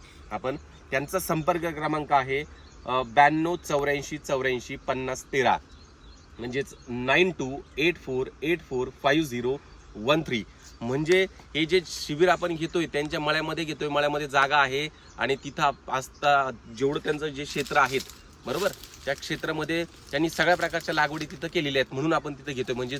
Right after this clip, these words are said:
दहा बाय तीन, साडेतीन, त्यानंतर आठ बाय तीन, आठ बाय चार, त्यानंतर सहा बाय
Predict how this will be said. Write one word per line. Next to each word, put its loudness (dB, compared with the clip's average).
दहा 4
बाय 4
तीन, 0
साडेतीन, 0
त्यानंतर 0
आठ 2
बाय -2
तीन, -6
आठ 0
बाय 2
चार, 2
त्यानंतर -2
सहा -2
बाय 2